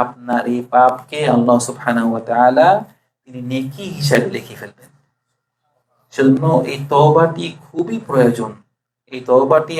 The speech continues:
আমাদের জন্য অনেক বড় একটি নেয়ামত। সেজন্য আমরা আজকে এই আমাদের তওবার বিষয়ে প্রথম, আহ, পর্বতে আমরা তওবার শর্ত নিয়ে আলোচনা করলাম। আল্লাহ সুবহানাহু ওয়া তাআলা আমাদের সবাইকে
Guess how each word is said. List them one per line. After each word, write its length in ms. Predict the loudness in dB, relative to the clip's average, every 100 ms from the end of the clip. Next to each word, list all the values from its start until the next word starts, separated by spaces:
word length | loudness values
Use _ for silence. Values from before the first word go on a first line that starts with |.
| 0
আমাদের 260 | 0 0 -4
জন্য 140 | -6 -4
অনেক 200 | -2 -2
বড় 120 | -4 -6
একটি 120 | -8
নেয়ামত। 380 | -20 -20 -20 -20 _ _ _ _ _ _ _ _ _ _ _ _ _ _ -6
সেজন্য 240 | 2 4 6
আমরা 160 | 6 4 4
আজকে 240 | 0 -4 -4 -4
এই 180 | -12 -16 -14
আমাদের 300 | -8 -6 -6 -2
তওবার 260 | 0 4 4 2
বিষয়ে 300 | -2 2 2 2 -6 _ _ _ _ _
প্রথম, 320 | -6 -2 -2 -2 -8 -20 _ 0
আহ, 400 | 2 2 0 -2 -2
পর্বতে 360 | 0 2 2 2
আমরা 200 | 0 -4 -6 -12 _ _ _ _ 2
তওবার 360 | 4 6 4 2
শর্ত 220 | 0 -2 -2
নিয়ে 180 | 0
আলোচনা 240 | 2 2 0
করলাম। 280 | 0 0 -2
আল্লাহ 160 | -2 -2
সুবহানাহু 460 | -6 -14 -18 -18 -20
ওয়া 100 | -14
তাআলা 220 | -12 -12 -14
আমাদের 220 | _ -6 0
সবাইকে 380 | 2 0 -4